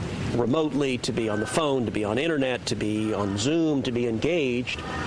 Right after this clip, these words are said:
But I needed to be here,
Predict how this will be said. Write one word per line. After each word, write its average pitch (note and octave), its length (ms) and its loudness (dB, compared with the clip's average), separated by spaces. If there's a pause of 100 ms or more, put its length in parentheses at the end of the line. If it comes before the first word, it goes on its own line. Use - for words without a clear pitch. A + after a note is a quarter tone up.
(360)
But D3+ 200 2 (680)
I F#3+ 100 2
needed E3 300 2
to C3+ 80 0
be C3+ 160 2
here, B2 260 0